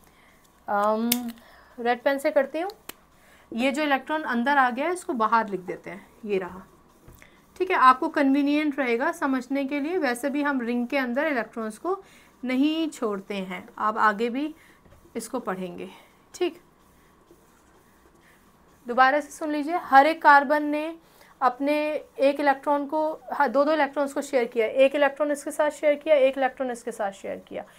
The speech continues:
इसके पास अपने चार थे, एक इसने शेयर किया पाँच, एक इसने शेयर किया छः हो गए ना। ठीक है, राइट, ये वाले इलेक्ट्रॉन फालतू बचे। अब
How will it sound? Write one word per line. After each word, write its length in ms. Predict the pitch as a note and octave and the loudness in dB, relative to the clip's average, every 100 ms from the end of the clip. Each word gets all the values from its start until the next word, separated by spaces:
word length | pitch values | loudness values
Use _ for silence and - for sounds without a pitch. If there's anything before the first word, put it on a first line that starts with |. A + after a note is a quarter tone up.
| - - - - | -20 -20 -18 -6
इसके 240 | C4+ C4 | -4 2
पास 240 | D#4 D4+ D4 | 4 4 2
अपने 200 | D4+ D4+ | -2 -4
चार 340 | D4+ C4+ C4+ C#4 | 2 4 4 0
थे, 100 | E4+ F4+ | -8 -6
एक 200 | C4 C4 | -8 -6
इसने 220 | C#4+ D#4 | -8 -8
शेयर 260 | D4 C#4+ C#4 | -4 -2 -2
किया 220 | C#4 D4 D4 | -2 -6 0
पाँच, 280 | C#4+ E4 E4 | 0 0 -4
एक 160 | B3 B3 | -12 -10
इसने 220 | C4+ C#4+ | -10 -10
शेयर 240 | C#4 C4+ | -6 -4
किया 280 | C4 C#4+ D4+ | -4 -6 -6
छः 340 | D#4 - C#4+ D4 | -6 -8 -4 -2
हो 120 | D4 | 0
गए 180 | C#4+ C#4 | 0 -2
ना। 160 | E4+ - _ _ | -6 -10 _ _
ठीक 180 | D#4 D4 | -10 -6
है, 160 | D4 A#3+ _ - - - - | -8 -8 _ -20 -20 -20 -4
राइट, 280 | G#3+ F3 - - _ _ _ - | -2 -2 -6 -20 _ _ _ -6
ये 120 | B3+ | 0
वाले 220 | C4+ C#4 | 2 2
इलेक्ट्रॉन 360 | D4 C4+ - D4+ | 0 -2 -4 -2
फालतू 340 | D4+ C#4 C4+ | 0 0 -2
बचे। 320 | D4 D4 D#4+ E4 _ - - - - | -6 -6 -8 -12 _ -20 -20 -12 6
अब 240 | E4+ F#4+ | 8 8